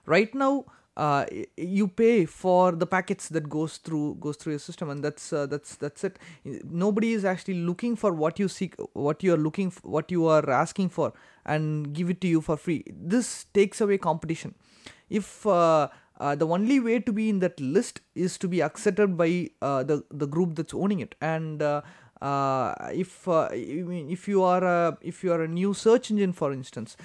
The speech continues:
and, uh, Google is available and free to every person, free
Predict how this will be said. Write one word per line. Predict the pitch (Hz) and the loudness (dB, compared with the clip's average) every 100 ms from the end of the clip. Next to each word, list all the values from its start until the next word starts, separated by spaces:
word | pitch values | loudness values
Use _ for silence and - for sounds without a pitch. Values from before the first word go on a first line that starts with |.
| - _ | -20 _
and, | - 160 165 165 160 | -2 2 2 0 2
uh, | 156 151 147 131 156 | 4 4 2 0 0
Google | 185 233 247 | 2 4 4
is | 233 - | 2 -2
available | - 170 208 202 214 | -2 2 4 4 2
and | 196 | 0
free | 180 214 208 | 0 0 2
to | 208 - | 2 2
every | 175 175 233 | 0 2 0
person, | 202 202 202 - 202 196 - | 2 2 0 0 -2 -2 -4
free | - 254 262 | -6 0 2